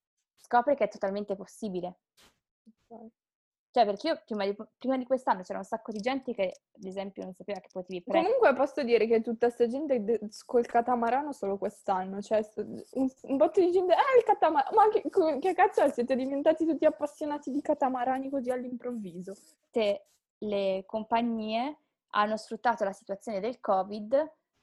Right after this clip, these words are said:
Speaker 1: proprio per dire, esiste una vacanza che tu stai da solo nella tua barca con i tuoi familiari o comunque soltanto i tuoi amici, quindi lontano, covid free.
Speaker 2: In sicurezza comunque, diciamo.
Speaker 1: E quindi loro son-, hanno riusciti, cioè, sono riusciti a utilizzare questa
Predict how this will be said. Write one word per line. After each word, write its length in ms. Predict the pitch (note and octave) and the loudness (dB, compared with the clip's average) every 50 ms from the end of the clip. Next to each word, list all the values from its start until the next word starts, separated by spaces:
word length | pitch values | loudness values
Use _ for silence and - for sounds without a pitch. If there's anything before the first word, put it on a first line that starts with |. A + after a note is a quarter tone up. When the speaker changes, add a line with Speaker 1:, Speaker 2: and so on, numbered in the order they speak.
| _ _ | _ _
Speaker 1:
proprio 280 | _ A#3+ A3+ A3 A#3 B3 | _ -2 -2 0 0 -2
per 60 | C4 A3+ | -2 -2
dire, 280 | A3 B3 A#3 C4 C4 - | -2 0 0 0 0 -2
esiste 380 | B3+ A#3+ A3+ C4+ B3 - - | -4 -6 -4 -6 -6 -4 -4
una 120 | A3+ G#3+ G#3 | 0 0 2
vacanza 540 | A3 A3 A3 A#3 G#3+ G3 G3 F#3+ - G3 F#3+ | 2 2 2 2 0 0 0 -2 -6 -6 -6
che 120 | G3 F#3+ | -6 -6
tu 140 | - - B3 | -6 -6 -6
stai 180 | - - - E3+ | -4 -2 0 0
da 60 | F3 | 0
solo 240 | F3+ - - G#3+ G3 | -2 -2 0 0 0
nella 200 | F3+ F3 F3+ F3+ | 0 0 -4 -6
tua 120 | F3+ F#3+ | -4 -2
barca 400 | F3+ F#3+ F#3 F3+ F3+ - - F3 | 0 0 0 0 -2 -6 -10 -12
con 240 | F3 - F3 F3 E3+ E3 | -12 -10 -12 -12 -12 -12
i 140 | E3+ F3+ | -12 -12
tuoi 140 | - - F#3 - | -12 -12 -12 -10
familiari 640 | - F3+ F3+ F3+ F3 F3 F3 F3+ F#3 F#3 F3+ F3 | -8 -8 -6 -4 -4 -2 0 2 2 0 0 -2
o 140 | F3 F3 F3 - | -4 -6 -8 -10
comunque 340 | - F#3+ F#3 F#3+ G3 - | -8 -8 -8 -8 -8 -10
soltanto 380 | F#3 - F#3+ - - G3 G3 G3 | -12 -14 -12 -12 -10 -10 -10 -8
i 20 | |
tuoi 140 | F#3 - F#3+ | -6 -4 -4
amici, 460 | F#3+ G3 F#3+ F#3 - - A3+ B3+ E4+ - _ _ | -4 -4 -6 -10 -10 -8 -8 -8 -8 -10 _ _
quindi 400 | - G#3 G3+ F#3+ F#3 F#3 E3+ - _ _ _ _ _ _ _ _ _ - | -6 -6 -6 -4 -6 -6 -8 -8 _ _ _ _ _ _ _ _ _ -6
lontano, 460 | G#3 G3 G3 F#3+ G3+ F#3+ F#3 F#3 F3+ | -4 -4 -2 0 2 2 2 0 -2
covid 260 | F3+ - G3+ G3 G3+ - | -4 -4 -6 -6 -8 -12
free. 360 | - _ - F#3+ F#3+ A#3+ C#4 - _ - | -14 _ -10 -8 -8 -8 -10 -14 _ -4
Speaker 2:
In 160 | C#4 C4+ C4+ | -2 -2 -2
sicurezza 920 | - - - C4 A#3+ - C4 B3 A#3+ G#3 F#3 F#3 G3 - _ _ A3+ G#3+ | -2 -4 -6 -6 -4 -4 -2 -2 0 -2 -2 -4 -8 -12 _ _ -10 -10
comunque, 540 | G#3+ - G#3 G3+ F#3 F#3 F#3 F#3+ - - G#3 | -8 -8 -10 -10 -10 -12 -14 -14 -14 -12 -12
diciamo. 520 | G3 G3 G3 _ - F#3 F#3 F#3 F#3+ G#3+ B3+ | -12 -14 -16 _ -20 -18 -16 -14 -14 -10 -6
Speaker 1:
E 120 | - C4+ | -4 -4
quindi 240 | C4 C#4 C#4+ D4+ C#4 | -2 -2 -4 -4 -4
loro 200 | A#3 A#3 A#3+ A3 | -4 -4 -4 -6
son-, 160 | G#3 - G#3 G3 | -6 -10 -10 -8
hanno 180 | G#3+ G#3+ G#3+ | -8 -6 -6
riusciti, 480 | G#3+ A3+ - - A#3 A3+ - G3+ F#3 - | -6 -8 -8 -10 -10 -10 -8 -10 -10 -10
cioè, 140 | _ - F#3+ | _ -12 -12
sono 140 | - G3 F#3+ | -10 -12 -14
riusciti 240 | G3 - A#3+ G#3+ G3+ | -14 -14 -12 -12 -10
a 40 | |
utilizzare 440 | F#3 A3 G3+ G#3 G3 - G3+ F#3 F3 | -10 -10 -12 -12 -8 -6 -6 -6 -6
questa 460 | - F#3+ F#3 - - - - - - | -10 -14 -16 -16 -14 -14 -12 -14 -14